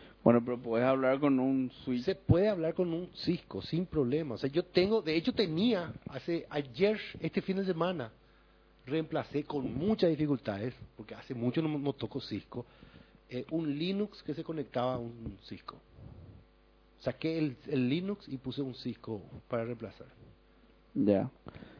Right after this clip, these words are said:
Speaker 1: No, es de-, definitivamente algo
Speaker 2: Eh,
Speaker 1: que hay que
Speaker 2: eh,
Speaker 1: aprender,
Speaker 2: pero
Speaker 1: ¿no?
Speaker 2: es, es, hay muchas cuestiones. Eh, yo, yo, yo lo único que te digo, Open Source, olvídate. Eh, Open V P N es interesante.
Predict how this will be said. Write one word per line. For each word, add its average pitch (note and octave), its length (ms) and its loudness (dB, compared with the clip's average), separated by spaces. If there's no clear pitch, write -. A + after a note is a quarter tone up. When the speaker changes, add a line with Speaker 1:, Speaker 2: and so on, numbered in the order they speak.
Speaker 1:
No, A2 220 8
es G#2+ 400 6
de-, C3 100 6
definitivamente B2 920 6
algo B2 220 6
Speaker 2:
Eh, C#3 60 2
Speaker 1:
que C#3+ 120 6
hay A2 100 4
que B2+ 100 4
Speaker 2:
eh, B2 80 6
Speaker 1:
aprender, A2+ 340 6
Speaker 2:
pero F3+ 160 8
Speaker 1:
¿no? - 60 2
Speaker 2:
es, F3+ 280 4
es, F#3 180 6
hay F#3+ 140 6
muchas F3+ 300 4
cuestiones. G#2+ 480 0
Eh, C3 320 0
yo, D3+ 100 6
yo, F#3 160 8
yo G3+ 200 8
lo F#3 140 8
único G3 160 2
que - 20 0
te F3 60 4
digo, A2+ 160 2
Open D3 220 2
Source, D3+ 200 2
olvídate. C#3+ 540 0
Eh, A2+ 420 0
Open D#3 300 0
V E3 100 -4
P D3 120 4
N E3 140 4
es D3 80 2
interesante. C3+ 800 0